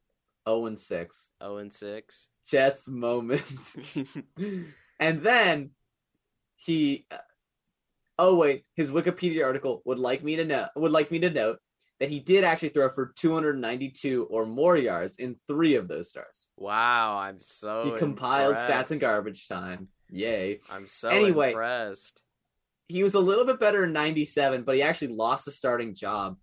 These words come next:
Speaker 1: And when he refused to renegotiate his contract, Parcells actually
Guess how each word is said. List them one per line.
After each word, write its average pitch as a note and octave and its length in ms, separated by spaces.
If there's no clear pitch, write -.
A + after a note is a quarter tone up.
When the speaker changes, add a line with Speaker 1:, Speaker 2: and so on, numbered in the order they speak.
Speaker 1:
And A2 500
when B2+ 220
he C#3 140
refused F3+ 600
to D3 260
renegotiate C3+ 580
his G#2+ 120
contract, C#3 600
Parcells F3 520
actually C3 320